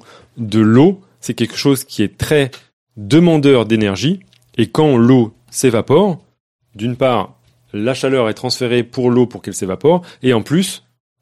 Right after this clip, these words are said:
vous perdez l'eau, euh, la pellicule d'eau que vous avez sur la peau. Le problème, c'est que généralement, l'évaporation, c'est très consommateur d'eau,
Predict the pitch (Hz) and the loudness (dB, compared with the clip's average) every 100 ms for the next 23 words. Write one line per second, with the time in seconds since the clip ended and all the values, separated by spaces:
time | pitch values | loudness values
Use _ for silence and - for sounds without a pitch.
0 | - 104 127 135 117 123 123 151 147 113 | -12 -6 -2 0 2 4 4 0 0 2
1 | 104 127 113 151 113 104 - - _ - | 2 0 0 0 0 -2 -4 -20 _ -6
2 | 113 120 143 131 113 87 _ _ _ - | 0 2 2 0 -2 -6 _ _ _ 0
3 | 139 143 131 143 175 175 127 120 120 113 | 0 2 2 2 2 -4 -6 -6 -4 -2
4 | 120 147 143 113 107 101 98 151 175 - | -2 -2 0 -2 -2 -4 -4 -6 -8 -8
5 | 117 127 123 117 117 101 101 90 107 | -6 -6 -6 -6 -6 -4 -6 -4 -4